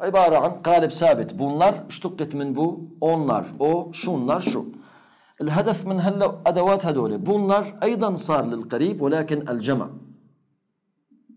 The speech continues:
أونلار للغائب أيضًا الحالة الجمع، شونلار للبعيد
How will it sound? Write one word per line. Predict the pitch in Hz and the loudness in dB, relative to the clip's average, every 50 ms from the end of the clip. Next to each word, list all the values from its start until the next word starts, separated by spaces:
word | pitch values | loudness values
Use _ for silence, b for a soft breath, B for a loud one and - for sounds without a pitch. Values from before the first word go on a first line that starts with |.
| _ _ _ _ _ _ _ _ _ _ _ _ _ - b b b b b b b b b b _ - | _ _ _ _ _ _ _ _ _ _ _ _ _ -20 b b b b b b b b b b _ 0
أونلار | 151 165 165 170 196 202 185 135 101 - - - - - - | 2 2 2 2 2 2 2 0 -2 -6 -12 -16 -18 -16 -8
للغائب | 120 135 139 135 123 120 160 180 175 - 127 113 - - - - - - _ - | -4 -2 -2 -2 0 0 2 2 2 2 0 -2 -6 -10 -16 -20 -20 -12 _ 0
أيضًا | 151 175 170 147 143 117 95 92 - - - | 0 2 2 2 0 -2 -4 -8 -12 -12 -10
الحالة | 117 110 107 - - 143 135 110 98 95 - | -10 -10 -8 -4 -2 -2 -2 -2 -4 -6 -10
الجمع، | 92 92 98 160 185 196 208 202 - - - - B B B B B B B B - | -8 -4 -2 -2 0 -2 -4 -6 -10 -16 -18 -20 B B B B B B B B -16
شونلار | - - - 160 156 156 160 185 202 202 202 - - - | -10 -4 -2 -2 0 0 2 2 0 0 -2 -6 -8 -4
للبعيد | 135 160 175 180 170 - - 139 139 135 135 139 127 131 160 185 190 196 190 185 - | 0 0 2 2 0 0 -2 0 0 0 0 0 0 0 0 0 0 -2 -4 -8 -14